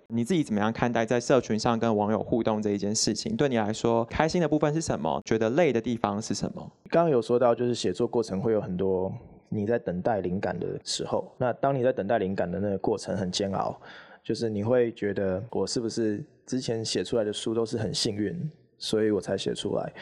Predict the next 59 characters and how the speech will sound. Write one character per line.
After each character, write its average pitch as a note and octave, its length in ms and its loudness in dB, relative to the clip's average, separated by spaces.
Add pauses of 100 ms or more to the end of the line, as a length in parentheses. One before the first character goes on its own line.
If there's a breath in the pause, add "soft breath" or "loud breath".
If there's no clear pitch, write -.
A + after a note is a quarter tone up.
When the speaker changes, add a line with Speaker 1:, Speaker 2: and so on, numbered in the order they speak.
(260 loud breath)
Speaker 2:
我 G#2+ 100 -2
是 A2+ 80 -4
不 B2 60 0
是 A#2+ 160 2
其 G#2 180 -6
实 G2 400 -2 (140)
这 - 100 -2
礼 G2+ 100 0
拜 G#2+ 120 0
不 G2+ 140 -4
幸 G2+ 200 -2
运， G2+ 140 0
或 G#2+ 140 0
今 A2 180 -6
年 F#2 180 -2
不 F2+ 120 -4
幸 G2 200 -4
运 F#2+ 200 0
了？ - 200 -6 (180)
那 C#3+ 120 -2
时 B2+ 120 0
候 A#2+ 120 6
就 A#2 140 2
会 A#2 100 2
陷 A2 160 -2
入 G#2+ 160 2
一 - 20 2
个 G2+ 80 -2
自 G#2 140 -4
我 F#2 100 2
否 F#2 200 -2
定， F2 340 -6
就 C#3+ 140 2
会 C#3 100 2
很 A2 160 -4
需 - 160 -2
要 A2 160 4
去 G#2 340 -2 (100)
网 F2+ 160 -2
络 G#2+ 100 -2
上 A2 180 -2
看 A2 120 0
看 G#2 100 0
大 G#2 100 0
家 F#2+ 80 2
的 G2 100 0
书 F#2+ 240 -4
评， E2 300 -8 (460 loud breath)
<laughs> - 540 -14
来 G#2+ 120 2
找 G2+ 180 0
回 F#2+ 140 0
自 F#2+ 120 -4
己 F#2+ 80 2
的 F2 60 2
自 F2 220 -6
信。 F#2 320 -4 (480 loud breath)
所 B2+ 180 2
以 A#2 240 2